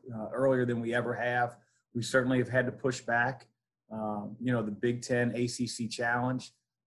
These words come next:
Uh, so, so where that comes out, you know, I, I don't know. You know, for instance, the University of Cincinnati, we were, uh, supposed to play our second game of the season against those guys at their place. Um,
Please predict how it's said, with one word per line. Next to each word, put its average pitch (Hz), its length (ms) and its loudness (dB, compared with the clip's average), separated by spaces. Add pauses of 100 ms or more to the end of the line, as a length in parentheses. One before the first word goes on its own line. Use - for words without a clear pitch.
(180)
Uh, 87 160 -16
so, 127 260 0
so 127 160 -2
where 135 220 4
that 135 200 4
comes 131 260 0
out, 127 300 2 (120)
you 123 60 -4
know, 120 80 -2
I, 113 180 -2
I 131 40 -2
don't 123 280 0
know. 120 340 2
You 117 80 -6
know, 120 140 0
for 123 200 -2
instance, 123 360 -4
the 120 80 -4
University 123 440 2
of - 40 -10
Cincinnati, 123 600 0
we 110 140 -2
were, 113 260 -4 (520)
uh, 104 40 -16
supposed 127 440 0
to 123 80 -8
play 120 220 2
our 117 120 4
second 123 400 2
game 120 220 0
of 113 60 0
the 107 60 0
season 131 380 -2
against 113 320 -2
those 117 200 -4
guys 117 320 2
at 120 260 -4
their 117 160 0
place. 117 600 0 (420)
Um, 104 380 -4